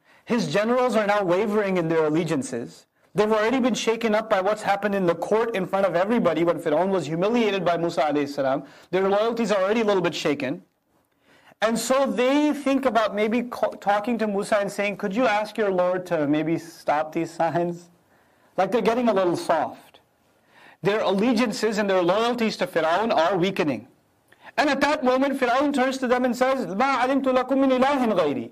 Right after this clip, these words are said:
"I don't know of any entity that should be obeyed for you other than myself. You need to keep yourself in check. Obey me." So it's a matter of worship, yes, ilah is an entity that should be worshipped.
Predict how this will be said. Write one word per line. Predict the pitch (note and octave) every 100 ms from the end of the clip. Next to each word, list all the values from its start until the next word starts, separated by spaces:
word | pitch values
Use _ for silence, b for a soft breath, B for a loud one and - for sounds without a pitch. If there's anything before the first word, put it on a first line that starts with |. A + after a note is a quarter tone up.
| B B
"I | - C#4+
don't | D4+
know | C#4 C4+
of | B3+
any | C4+ C#4 - -
entity | D4 C#4+ C#4 D4
that | C4+ -
should | B3+
be | G#3+ B3+
obeyed | G#3+ G3+ A#3+ D4+ C4
for | C#4
you | C4+ D4+ E4+
other | C#4+ C#4
than | B3 A#3
myself. | G3+ - G3 B2 - B B B -
You | C4+
need | F4
to | -
keep | A3+ B3+
yourself | A3 F3+ F#3 D3
in | C3
check. | C4 F#3 - - _ _ _ _ _ _
Obey | E3+ E3+ E3
me." | D#3 F3+ A#2+ - _ _ _ _ _ _ _ b b b -
So | C4+
it's | C4+
a | C4+
matter | A#3+ D4 F4 E4
of | G3+
worship, | B3 - D#4+ B3
yes, | B3 D#3+ -
ilah | F3 F#3+ C4+ C4+
is | C#4+ C#4
an | A#3+
entity | A3 A#3 A3+
that | G#3 G3+
should | F3+
be | F3+
worshipped. | E3 D#3+ - - -